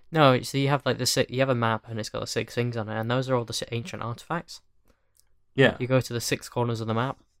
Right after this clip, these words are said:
Speaker 1: you get all the
Speaker 2: Yeah.
Speaker 1: ancient artifacts. You need to open
Speaker 2: And
Speaker 1: up
Speaker 2: then
Speaker 1: the
Speaker 2: when you
Speaker 1: end.
Speaker 2: do that, you unlock the fight with Mother Brain.
Speaker 1: Yeah, who is the eight ball.
Speaker 2: And you have, <laughs> yeah. It looks like Mother Brain, except that instead of a big brain, it's a big eight ball.
Speaker 1: Yeah,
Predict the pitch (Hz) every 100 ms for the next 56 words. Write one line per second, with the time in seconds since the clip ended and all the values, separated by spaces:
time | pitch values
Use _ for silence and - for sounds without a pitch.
0 | _ _ _ _ 117 120 117 117 113 113
1 | 113 - 123 - - _ _ _ _ _
2 | _ _ _ _ _ _ _ 131 120 120
3 | 123 - 120 120 123 120 120 123 123 120
4 | 123 113 113 110 90 107 104 107 107 -
5 | - - - 104 95 104 104 101 - 117
6 | 104 107 _ _ _ - 123 107 - 117
7 | 110 117 117 104 98 113 110 107 110 -
8 | _ _ _ _ _ _ _ 139 - -
9 | 127 - 170 143 214 240 - - - -
10 | - - - - - - 165 170 196 196
11 | 170 151 147 143 143 135 131 127 - 131
12 | 101 - - 131 127 139 139 117 113 127
13 | 123 123 117 - 107 107 113 120 127 131
14 | - 107 147 127